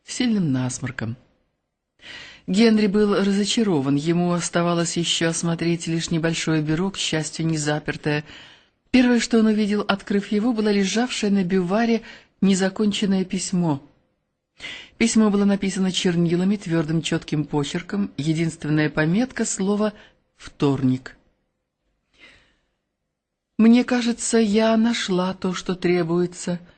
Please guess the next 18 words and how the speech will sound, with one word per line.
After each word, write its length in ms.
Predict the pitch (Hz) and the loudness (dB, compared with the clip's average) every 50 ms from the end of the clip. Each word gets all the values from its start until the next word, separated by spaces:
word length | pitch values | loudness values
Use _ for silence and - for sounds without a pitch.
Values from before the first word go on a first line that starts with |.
| _ _ _ _ _ - | _ _ _ _ _ -2
Они, 300 | - 196 208 214 214 196 | 2 4 4 4 4 2
конечно, 480 | 202 214 208 208 202 202 202 - - 202 | 2 0 2 2 2 0 0 0 -2 -2
отличаются 800 | 202 208 202 196 202 - 220 208 208 202 196 185 - - 170 | 0 0 -2 -2 0 0 0 0 2 0 -2 -2 -2 -2 -2
от 120 | 160 160 - | -2 -2 -2
тех, 220 | - 175 175 - | -4 -4 -4 -4
что 160 | - - 175 | -4 -8 -6
продаются 560 | - 170 160 170 170 170 170 170 - - 170 | -4 -2 0 0 2 0 0 -2 -2 -6 -6
в 80 | 165 - | -6 -4
Париже, 600 | - 175 165 165 185 208 214 196 165 143 135 131 - - - - _ _ _ _ _ _ - | -2 -2 0 0 2 2 2 2 2 0 -4 -4 -8 -16 -20 -20 _ _ _ _ _ _ 0
но 120 | - 202 214 | 2 4 4
я 180 | 214 226 220 | 4 4 2
просила 440 | 214 - 214 208 - 214 202 208 202 | 2 0 -2 0 0 0 0 0 0
Терезу 380 | 202 208 196 196 202 202 202 202 | 0 0 0 2 2 0 0 -2
привезти 480 | - 202 196 190 185 185 - - 196 185 | -2 -2 0 0 -2 -4 -4 -4 -2 0
мне 180 | 185 180 180 | 0 2 0
образчик 560 | 170 160 170 175 180 180 180 - - 190 175 | 0 0 0 0 0 0 -2 -4 -4 -4 -4
для 140 | 165 175 185 | -2 -2 -2
сравнения. 840 | 180 - - 202 202 196 196 175 160 143 143 139 139 139 135 139 139 | -2 -2 -2 -2 0 0 0 2 2 4 4 4 4 2 0 0 -4